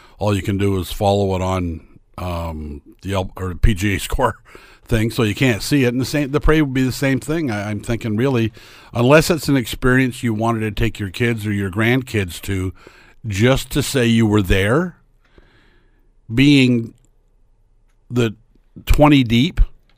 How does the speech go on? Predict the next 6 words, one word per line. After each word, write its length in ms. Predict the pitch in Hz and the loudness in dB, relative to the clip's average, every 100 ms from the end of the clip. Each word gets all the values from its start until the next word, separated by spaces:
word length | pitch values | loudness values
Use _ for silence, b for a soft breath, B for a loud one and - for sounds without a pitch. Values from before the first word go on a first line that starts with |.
| _ _ _ | _ _ _
along 320 | 101 120 120 120 | 0 2 4 6
University 720 | 123 120 123 120 131 113 107 | 4 4 2 0 0 0 0
Ave 400 | 113 147 175 - - b b b b b - | 2 2 0 -8 -20 b b b b b -8
and 440 | 110 110 110 107 | -4 -2 -2 0
watching 380 | 113 117 - | 4 4 4
a 80 | 120 | -2